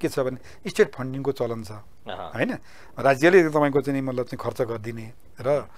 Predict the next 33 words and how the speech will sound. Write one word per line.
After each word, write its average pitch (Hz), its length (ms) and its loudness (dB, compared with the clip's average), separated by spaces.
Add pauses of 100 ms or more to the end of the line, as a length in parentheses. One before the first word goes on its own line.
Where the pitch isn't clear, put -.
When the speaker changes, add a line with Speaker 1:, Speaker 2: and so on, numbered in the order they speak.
(300)
Speaker 1:
अ, 113 100 -8
चन्दा 175 300 10
उठाउन 156 340 6
निषेध 131 280 -2
गर्ने, 98 240 -6 (440)
व्यापारीबाट 185 540 12
पैसा 175 280 6
उठाउने, 226 480 4 (440)
अनि 160 220 2
व्यापारीले 160 580 8
जति 180 240 6
पनि 226 140 6
पैसा 175 280 8
दिने 156 260 4
तपाईँको 151 380 4
चाहिँ 147 140 -2
नि 147 140 -4
उम्मेदवारहरूलाई, 151 640 6 (340)
अनि 170 80 0
चुनाव 185 280 10
जितेपछि 147 420 2
चाहिँ 151 240 2
त्यही 190 220 8
मतलब 147 260 4
उम्मेदवार 139 400 2
मतलब 135 200 0
चाहिँ 139 300 0
लाई 139 100 4
चाहिँ 143 220 -6
ऊ 143 60 -2
भोलि 127 200 0
मन्त्री 151 280 -2
हुन्छ 175 200 -2